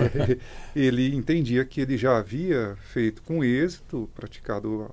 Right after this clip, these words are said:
o papel dele com êxito ali, apresentando as partes e celebrando o negócio, e como de fato ocorreu. Mas essa pessoa, olha aí,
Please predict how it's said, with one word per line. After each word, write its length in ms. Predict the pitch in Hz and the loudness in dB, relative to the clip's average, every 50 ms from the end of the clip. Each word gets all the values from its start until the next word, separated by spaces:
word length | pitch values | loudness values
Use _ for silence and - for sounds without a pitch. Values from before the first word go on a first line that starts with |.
| - 147 147 | -14 -16 -16
o 60 | - - | -12 -8
papel 320 | - - - - 113 110 | -8 -8 -4 -4 -4 -4
dele 240 | 104 107 107 113 120 | -2 -4 -4 -4 -6
com 320 | - - - 170 202 220 | -6 -8 -6 -4 -2 -2
êxito 520 | 196 147 143 143 147 139 135 - - - 127 | -2 0 -2 -2 -2 -4 -4 -6 -6 -4 -4
ali, 300 | 117 110 117 120 123 131 | -4 -2 -2 -4 -4 -4
apresentando 1200 | 120 - - 117 113 104 120 120 120 113 - - 113 110 123 143 165 185 185 143 113 110 104 110 - - - - - - - - - - - | -6 -4 -4 -2 -2 -2 -2 -4 -4 -4 -6 -6 -4 -4 -4 -4 -4 -4 -4 -4 -4 -6 -6 -8 -12 -16 -20 -20 -20 -20 -20 -18 -18 -16 -16
as 120 | - - | -16 -18
partes 680 | - - - 113 113 127 160 180 - - - - - - | -6 -2 2 2 4 4 2 0 -4 -8 -14 -14 -12 -12
e 120 | 156 151 139 | -10 -10 -10
celebrando 760 | - - - 147 147 175 170 139 127 117 127 147 175 180 175 | -12 -8 -8 -6 -6 -6 -6 -4 -4 -2 -2 -2 -4 -4 -4
o 20 | |
negócio, 580 | 139 127 117 110 113 113 131 156 175 - - 147 | -6 -6 -4 -4 -4 -4 -4 -4 -8 -10 -12 -14
e 20 | 131 | -14
como 180 | - - 135 | -10 -10 -10
de 80 | 131 - | -10 -10
fato 240 | - - 160 - 220 | -10 -12 -10 -10 -10
ocorreu. 480 | 214 - 285 285 240 190 170 151 - - - - - - - - - - - - - - - - - - - - - - | -10 -8 -8 2 4 6 6 6 2 -2 -12 -20 -20 -20 -20 -20 -20 -20 -20 -20 -20 -20 -20 -20 -18 -16 -16 -14 -10 -6
Mas 340 | 147 147 151 156 147 147 135 | -4 -2 0 2 2 0 0
essa 200 | 143 - - 151 | -2 -2 -4 -4
pessoa, 600 | - - 139 - - - 147 135 147 151 151 147 - - - - - - - - - - - - - - - - | -4 -2 -4 -4 -4 -4 -2 0 2 0 0 -2 -6 -12 -18 -18 -18 -18 -18 -18 -18 -18 -18 -18 -20 -20 -10 -6
olha 200 | 120 113 113 113 | -4 0 0 0
aí, 180 | 110 104 92 | 0 0 -2